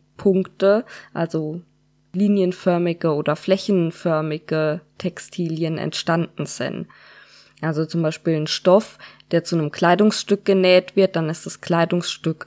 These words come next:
auch eine Textilie. Und das ist ein extrem weit gefasster Begriff. Ich glaub, jeder kann sich so ein bisschen was unter Textilien vorstellen.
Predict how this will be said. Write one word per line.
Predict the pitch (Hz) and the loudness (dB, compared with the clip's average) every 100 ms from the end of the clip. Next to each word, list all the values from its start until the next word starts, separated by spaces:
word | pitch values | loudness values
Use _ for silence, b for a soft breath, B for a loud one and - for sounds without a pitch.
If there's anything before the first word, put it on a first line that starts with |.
| _ | _
auch | 160 165 | 0 2
eine | 165 143 | -4 -4
Textilie. | - - - - - 156 143 151 143 - B B B B | -6 -10 -10 -10 -8 -8 -6 -6 -6 -8 B B B B
Und | 170 | -2
das | 170 | -2
ist | - | -2
ein | 175 | -2
extrem | 165 - - - 214 226 196 | -2 -4 -8 -2 4 6 6
weit | 151 185 - - | 4 4 2 -2
gefasster | 208 - 180 - - 175 | -2 0 0 0 -4 -2
Begriff. | 156 - - 220 202 | -2 -2 0 2 2
Ich | 180 | -6
glaub, | - 185 180 | 0 0 0
jeder | 170 202 214 | 2 4 2
kann | - 190 | 2 0
sich | 185 185 - | 2 0 2
so | 185 | 0
ein | 180 | 2
bisschen | 208 220 220 190 | 0 0 0 0
was | 175 - | 0 -2
unter | 170 170 | -2 -2
Textilien | 196 175 - - - 220 220 196 170 | -2 -6 -8 -6 0 4 4 4 2
vorstellen. | - - 185 208 233 - 220 208 214 233 247 | -2 -4 0 2 0 -4 0 2 2 0 -2